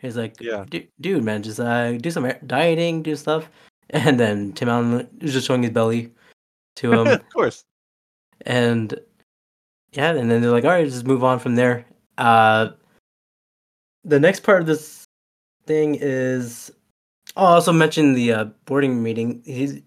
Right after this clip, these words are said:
Speaker 1: you're, they're showing the Tory military tank.
Speaker 2: Yeah, they wanna sell toys with, like, Santa in a tank, or their advertisements of s-, of Santa in a tank. Total tank, they call it. And, uh, um, it's kinda subconsciously because of the Santa curse.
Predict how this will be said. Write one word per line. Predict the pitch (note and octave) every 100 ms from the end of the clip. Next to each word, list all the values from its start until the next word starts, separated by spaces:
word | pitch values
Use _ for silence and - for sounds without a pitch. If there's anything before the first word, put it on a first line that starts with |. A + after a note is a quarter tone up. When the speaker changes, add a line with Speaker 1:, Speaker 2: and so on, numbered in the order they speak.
| _ -
Speaker 1:
you're, | D3+ C3+
they're | C3+ C#3+ B2+
showing | C#3 B2+
the | A#2+ A#2
Tory | - C#3 C3 B2+ A#2+ A#2+
military | B2+ C3+ D3+ D3+ B2
tank. | - A2 G2+ - -
Speaker 2:
Yeah, | - D#3+
they | A#2 A#2+
wanna | B2 B2+
sell | B2+ - C3 A#2+
toys | - A#2+ A#2 A2+ A2+
with, | A#2 A2
like, | A2 G2+
Santa | - A#2 G#2+ G#2
in | G#2
a | F#2+
tank, | - A#2 G2+ - - _
or | A#2 A2 G#2
their | A2+ A2
advertisements | G#2+ G#2+ - G#2+ G2+ F#2 G2 - -
of | G#2 F#2+
s-, | - -
of | A2 G2+ F#2+
Santa | - - A2 G#2 G2+ -
in | G#2
a |
tank. | G2+ - G#2 F#2+ -
Total | D3+ D#3+ C#3
tank, | B2 C3+ G#2+ -
they | G2+
call | - G2 F#2+
it. | F#2+ -
And, | A2+ G2+ G2 G2
uh, | G2+ G2+ G2 - _ _ _ _ _ _ _ _ -
um, | G#2+ G#2 G2+ G2+ G2 G2 _ _ _ -
it's | C3 G#2+ - - - -
kinda | D#3+ E3
subconsciously | D#3 E3 C3 - C3 - - - A#2
because | G#2+ - A#2
of | G#2
the | A#2
Santa | - A2+ A2+
curse. | - - A2+ F#2+ -